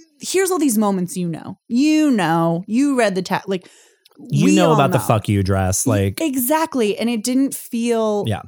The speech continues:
Speaker 1: it didn't feel like it was r-, enriching our understanding of Diana.
Speaker 2: No.
Speaker 1: It felt like, it felt very lazy. You know what this is.
Speaker 2: Yes.
Speaker 1: You get it. And we're doing the, we're doing all the costumes and you know this outfit.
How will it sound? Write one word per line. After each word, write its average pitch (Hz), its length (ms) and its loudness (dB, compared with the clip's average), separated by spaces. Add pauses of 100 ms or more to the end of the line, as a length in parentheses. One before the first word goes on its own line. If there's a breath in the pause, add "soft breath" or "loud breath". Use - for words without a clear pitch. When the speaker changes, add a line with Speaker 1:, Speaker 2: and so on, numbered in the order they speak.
Speaker 1:
it 208 200 -4
didn't 226 280 -4
feel 202 1080 -2
like 185 220 -6
it 185 100 -4
was 175 200 -6
r-, 170 340 -10
enriching 185 840 -4 (140)
our 165 640 -2 (400)
understanding 180 1000 -4
of 180 160 -4
Diana. 160 680 -2
Speaker 2:
No. 151 160 2
Speaker 1:
It 104 180 0
felt 185 500 -2
like, 170 600 -4 (1300)
it 240 100 -10
felt 240 160 2
very 220 240 2
lazy. 175 600 -2
You 247 280 2
know 220 160 0
what 147 180 -6
this 147 240 -8
is. 175 340 -6
Speaker 2:
Yes. 107 320 -2
Speaker 1:
You 117 220 2
get 202 180 0
it. 190 160 -4
And 196 100 -2
we're 208 140 0
doing 233 300 0
the, 247 200 -2
we're 196 240 -2
doing 202 260 0
all 240 140 0
the 254 100 -4
costumes 254 600 -4
and 185 200 -2
you 220 140 0
know 269 200 0
this 185 240 -4
outfit. 165 580 -2